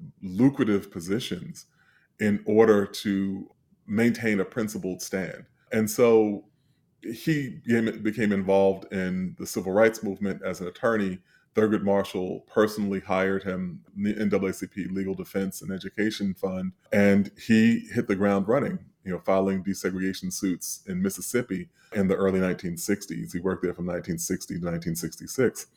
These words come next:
And so he's involved in all of these things. And after he leaves the N double A C P, uh, he goes into academia. And as a professor, he begins to question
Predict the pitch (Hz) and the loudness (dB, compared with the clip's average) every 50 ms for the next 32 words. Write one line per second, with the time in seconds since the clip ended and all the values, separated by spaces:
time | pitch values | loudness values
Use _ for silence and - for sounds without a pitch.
0 | - - 117 110 - 117 135 165 160 165 131 113 120 135 156 160 - 113 98 - | -2 0 2 6 6 8 8 8 8 8 8 8 8 8 8 8 6 4 2 2
1 | - 104 98 90 95 98 92 - - 92 90 87 90 90 92 92 - - - _ | 4 4 4 4 2 0 -2 -2 -2 -2 -2 -2 -2 -2 -4 -6 -6 -10 -16 _
2 | _ - 107 101 98 98 98 98 95 95 95 92 - _ _ _ - 113 113 117 | _ -2 2 2 4 4 4 4 2 0 -2 -4 -6 _ _ _ 2 4 6 4
3 | 120 - - 117 107 101 95 92 - - 101 107 101 98 101 104 104 101 95 90 | 4 2 2 2 4 4 2 2 -2 -4 -4 -4 -2 0 0 0 0 0 -4 -6
4 | - - - _ _ _ _ _ _ _ - 92 101 98 107 110 107 104 95 95 | -10 -16 -18 _ _ _ _ _ _ _ -10 -4 -2 0 2 4 4 4 4 4
5 | 92 90 - - 90 85 - - 147 151 135 98 92 92 90 - _ _ _ _ | 2 0 0 -4 -4 -4 -4 -2 0 2 2 2 0 -4 -6 -10 _ _ _ _
6 | _ _ _ _ _ _ _ _ _ - 98 104 95 - - - 131 117 113 110 | _ _ _ _ _ _ _ _ _ -6 -6 -6 -6 -6 -4 0 2 4 4 4
7 | 107 107 107 104 104 - - _ _ - 95 95 113 107 110 104 107 104 95 - | 2 2 0 -2 -4 -8 -18 _ _ -20 -4 2 6 6 6 6 4 2 0 0
8 | 117 98 98 - 98 87 90 107 123 156 139 95 92 - - - - _ _ _ | -2 -2 -2 -2 -2 -2 -2 -2 -2 0 -2 -2 -4 -6 -8 -12 -16 _ _ _
9 | _ _ _ _ _ _ _ _ _ - 107 104 104 101 101 98 - - 110 107 | _ _ _ _ _ _ _ _ _ -4 0 2 2 2 2 0 0 2 0 2
10 | 107 104 98 - 104 95 - - 160 170 180 175 - - 95 90 90 90 - - | 2 0 -2 0 -2 -4 -2 0 0 0 0 0 0 0 0 0 0 -2 -6 -10
11 | _ _ _ _ _ _ _ _ _ _ _ _ _ _ _ - 143 131 113 120 | _ _ _ _ _ _ _ _ _ _ _ _ _ _ _ 2 2 4 4 4
12 | 107 104 113 113 117 113 104 - 104 101 - - - 113 113 117 - - - - | 2 4 2 2 2 0 -2 -2 -6 -6 -6 -2 2 2 2 2 0 -6 -4 -2
13 | 107 98 95 95 92 92 92 - | -2 0 0 0 -2 -4 -6 -10